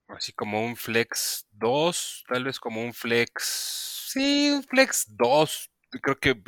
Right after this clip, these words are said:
a Russell Gage le puedo dar esa etiqueta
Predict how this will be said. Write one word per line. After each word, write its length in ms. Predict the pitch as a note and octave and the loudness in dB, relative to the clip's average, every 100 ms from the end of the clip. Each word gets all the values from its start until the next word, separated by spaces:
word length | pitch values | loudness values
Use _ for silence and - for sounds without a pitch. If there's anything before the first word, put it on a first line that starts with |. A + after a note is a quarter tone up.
| - - - | -18 -18 -16
a 120 | - B2+ | -6 0
Russell 320 | E3+ - B2 | 0 0 0
Gage 140 | B2+ | 2
le 80 | B2+ | 2
puedo 200 | - A#2 | 2 6
dar 220 | G#2+ A2 | 8 6
esa 160 | G#2 A#2 | 4 0
etiqueta 640 | G#2 - - A#2+ D3 D#3+ | -2 -2 0 2 4 4